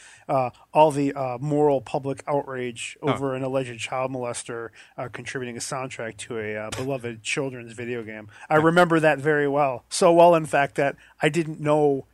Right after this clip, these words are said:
Speaker 1: that this was even a story <laughs> until just now.
Speaker 2: Yeah, it's like
Speaker 1: So that should tell you how little people actually cared about whether or not he contributed music
Speaker 2: Yeah.
Speaker 1: in the long run. You know?
Speaker 2: Okay, well,
Speaker 1: But
Speaker 2: I'm, I, I, I'll, I'll, I'll put us back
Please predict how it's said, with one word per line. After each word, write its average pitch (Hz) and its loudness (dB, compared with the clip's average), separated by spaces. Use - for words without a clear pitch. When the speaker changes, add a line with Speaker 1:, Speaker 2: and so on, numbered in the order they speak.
Speaker 1:
that 151 2
this 160 0
was 147 -4
even 151 -2
a 135 -4
story 143 0
<laughs> 120 -10
until 131 -6
just 127 -4
now. 123 -8
Speaker 2:
Yeah, 170 8
it's 135 0
like 147 -6
Speaker 1:
So 185 6
that 202 10
should 220 0
tell 196 6
you 180 6
how 165 8
little 160 4
people 151 -4
actually 143 -4
cared 135 -4
about 139 -2
whether 135 -2
or 131 -6
not 131 -4
he 139 -8
contributed 120 -10
music 110 -12
Speaker 2:
Yeah. 101 -12
Speaker 1:
in 151 -6
the 131 -6
long 123 -10
run. 120 -14
You 127 -10
know? 120 -4
Speaker 2:
Okay, 131 -4
well, 143 6
Speaker 1:
But 147 10
Speaker 2:
I'm, 156 4
I, 151 6
I, 143 2
I'll, 135 4
I'll, 131 0
I'll 127 -2
put 160 4
us 151 2
back 143 4